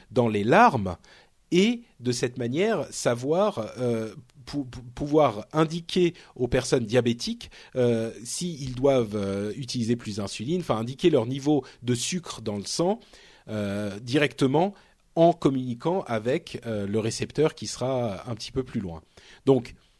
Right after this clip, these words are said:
c'est quelque chose de, de, de tout à fait remarquable au niveau technique, mais on n'est pas encore à Google, euh, Glass, pardon, à Google Glass dans la lentille, hein. C'est pas, c'est pas tout à fait ça.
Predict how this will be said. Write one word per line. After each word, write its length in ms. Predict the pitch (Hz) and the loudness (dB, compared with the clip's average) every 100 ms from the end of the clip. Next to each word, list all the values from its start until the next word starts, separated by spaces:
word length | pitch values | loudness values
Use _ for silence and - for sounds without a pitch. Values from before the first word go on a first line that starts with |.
| _ _ _ _ - | _ _ _ _ -10
c'est 600 | - - 156 156 139 - _ _ | -4 0 6 6 6 0 _ _
quelque 300 | - 110 127 | -4 0 2
chose 340 | 117 151 139 110 | 2 4 2 2
de, 160 | 110 | -2
de, 220 | 98 110 | 0 -2
de 200 | 101 104 | -2 -4
tout 200 | 104 - - | -4 -4 2
à 120 | 117 | 2
fait 520 | - 131 120 110 101 | 2 0 2 2 2
remarquable 640 | 104 170 165 - 151 139 117 | 6 6 6 0 2 2 2
au 40 | |
niveau 200 | 107 113 | -2 -4
technique, 460 | 117 120 147 190 - - _ | -4 -4 -4 -6 -10 -20 _
mais 60 | 110 | -8
on 100 | 98 | -4
n'est 120 | 101 | -4
pas 120 | 123 | -2
encore 360 | 135 120 147 123 | -2 0 0 0
à 80 | 98 | 0
Google, 600 | 110 123 131 143 127 117 | -4 2 6 6 4 -2
euh, 200 | 104 104 | -2 -6
Glass, 360 | 104 135 143 _ _ _ - - | -6 -8 -8 _ _ _ -18 -6
pardon, 300 | 110 139 139 | -4 -2 -2
à 100 | 120 | -4
Google 340 | 117 120 120 | -2 2 2
Glass 400 | 107 135 151 - | 4 4 4 2
dans 120 | 123 120 | 0 2
la 140 | 113 | 0
lentille, 480 | 107 107 - 78 76 | -2 -6 -10 -12 -14
hein. 80 | 90 | -18
C'est 180 | - 110 | -10 -6
pas, 240 | - 113 101 | -2 -2 -4
c'est 120 | - | -4
pas 120 | 123 | -4
tout 160 | - 107 | -4 -8
à 40 | |
fait 140 | - 92 | -8 -10
ça. 180 | - | -12